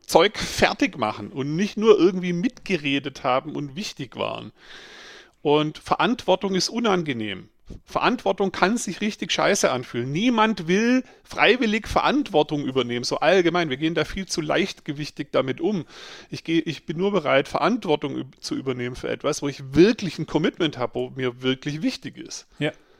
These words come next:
Speaker 1: Und da muss ich mir halt auch von vornherein überlegen, okay, wenn das hier erwartet wird, will ich hier wirklich mitspielen?
Speaker 2: Und wenn das von mir erwartet ist, äh, wird, was muss ich an Skill, an Fähigkeiten, an Wissen mitbringen,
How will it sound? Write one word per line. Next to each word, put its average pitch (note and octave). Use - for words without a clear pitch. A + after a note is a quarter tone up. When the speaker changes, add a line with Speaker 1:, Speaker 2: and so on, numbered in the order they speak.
Speaker 1:
Und C3+
da C3
muss E3
ich E3+
mir F3+
halt D#3
auch D3
von C#3+
vornherein D#3+
überlegen, D3+
okay, D#3
wenn C#3
das C3+
hier C3+
erwartet B2
wird, E3
will A#2
ich C3
hier C#3
wirklich D3
mitspielen? A#2
Speaker 2:
Und A3+
wenn C#3+
das D#3
von D3+
mir C#3+
erwartet B2
ist, -
äh, C#3+
wird, G3
was C3+
muss F3+
ich F3
an C#3
Skill, G3+
an C#3
Fähigkeiten, D3
an C3+
Wissen G3
mitbringen, A2